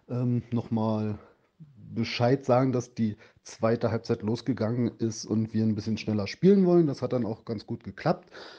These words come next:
Und am Ende haben wir dann, ähm, mit zweiunddreißig zu achtzehn, ähm, gewonnen. Und mit dem Ergebnis bin ich im Prinzip ganz zufrieden. Wir hatten ja vier Wochen jetzt gar kein Handballspiel. Von daher, ähm, war es eine ganz gute Einstimmung. Nächste Woche kommt Dahme.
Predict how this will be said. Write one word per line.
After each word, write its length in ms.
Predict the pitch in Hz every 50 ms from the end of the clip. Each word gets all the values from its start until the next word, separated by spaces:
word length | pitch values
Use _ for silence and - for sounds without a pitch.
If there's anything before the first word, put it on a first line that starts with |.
| - - _
Und 200 | - 127 131 123
am 140 | 127 120 -
Ende 320 | 107 117 127 127 123 107 92
haben 260 | 101 104 107 107 101
wir 240 | 107 107 107 107 107
dann, 400 | - 101 101 104 104 104 104 101 - - - -
ähm, 300 | 113 113 107 107 110 110
mit 260 | 104 104 104 - -
zweiunddreißig 720 | - - - 101 107 107 101 - 98 98 95 113 110 104 -
zu 280 | - 113 104 - -
achtzehn, 640 | - 107 - - - - - 117 110 107 107 107 - - - - - - _ _ _ _
ähm, 540 | 120 120 117 113 113 113 113 110 110 113 110 - - _
gewonnen. 560 | - 117 - 120 135 151 156 160 156 156 147 - - _ _ - 87
Und 280 | - 117 117 107 - -
mit 260 | 110 104 117 110 -
dem 120 | 117 110
Ergebnis 420 | 107 98 98 127 110 120 151 147 -
bin 160 | - 175 190
ich 80 | 156
im 100 | 175 151
Prinzip 380 | - - 143 143 - 170 165 -
ganz 280 | 147 143 139 - - -
zufrieden. 680 | - - 123 - - 170 170 170 160 160 160 156 160 - - - - - - - - _
Wir 120 | - 135
hatten 140 | 135 - 156 143
ja 120 | 139 131
vier 280 | 135 - 135 131 110 110
Wochen 200 | 127 - 147 127
jetzt 220 | 127 127 - -
gar 160 | - 110 110
kein 240 | - - 135 117 95
Handballspiel. 800 | 101 120 131 - 143 127 - - - - - 131 135 135 135 127
Von 220 | 123 - 135 120
daher, 480 | 107 107 104 110 120 117 120 117 107 - - - - - - - - _ _ _
ähm, 460 | 143 135 131 131 127 123 127 135 120
war 120 | 120 123 135
es 80 | -
eine 120 | - 135 110
ganz 260 | - 117 117 113 -
gute 220 | 120 117 - 104
Einstimmung. 600 | - 120 127 131 - - - 143 143 143 139 120 107
Nächste 340 | 117 110 - - - 113
Woche 220 | 110 117 - 135 117
kommt 360 | - - 117 104 92 87 -
Dahme. 480 | 120 120 117 120 127 131 127 123 120 110